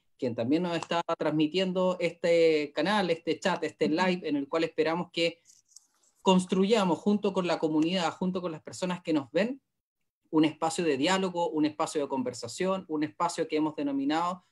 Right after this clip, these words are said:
al igual que nuestras amigas de Sala de Profe, que es un programa que también hace arpa, pero los días miércoles, un espacio donde se democratice un poco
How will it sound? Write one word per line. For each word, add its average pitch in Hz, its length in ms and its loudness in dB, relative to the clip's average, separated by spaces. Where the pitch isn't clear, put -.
al 127 140 -4
igual 170 280 2
que 185 320 -2
nuestras 151 340 -2
amigas 151 340 0
de 147 220 -2
Sala 156 260 0
de 143 120 0
Profe, 185 300 -2
que 147 80 -2
es 151 40 0
un 147 100 -4
programa 147 340 -4
que 131 80 -6
también 139 300 -4
hace 165 200 -4
arpa, 151 280 -6
pero 127 120 -8
los 120 160 -8
días 147 240 -2
miércoles, 180 480 -4
un 165 100 -2
espacio 190 320 -2
donde 196 180 -2
se 160 140 -2
democratice 127 920 -4
un 110 100 -4
poco 143 480 -4